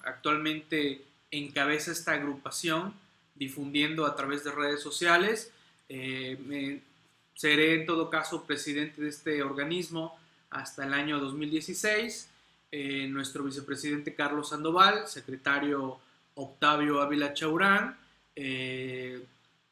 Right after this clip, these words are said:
tesorero Jacobo Fournier, auditor propietario Gustavo Araujo, auditor suplente Manuel Lucio González.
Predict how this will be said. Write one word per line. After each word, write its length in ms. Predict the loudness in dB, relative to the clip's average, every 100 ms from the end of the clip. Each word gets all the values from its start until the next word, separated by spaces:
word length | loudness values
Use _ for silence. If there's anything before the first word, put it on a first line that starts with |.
| _ _ _ _
tesorero 560 | -8 -4 2 4 4 0
Jacobo 500 | -4 -4 -2 -2 -4
Fournier, 640 | -4 -2 0 2 0 -4 -14 _ -6
auditor 440 | -2 -2 0 -2
propietario 680 | -2 -8 0 2 4 2 0 -8
Gustavo 500 | -8 0 2 4 6
Araujo, 560 | 6 6 2 0 0 -2
auditor 400 | -4 -2 -4 -8
suplente 540 | -4 -2 -2 -2 -6
Manuel 580 | -4 -2 0 0 0 -2 -8
Lucio 400 | -2 0 0 -4
González. 580 | -6 -8 -12 -12 -14 -20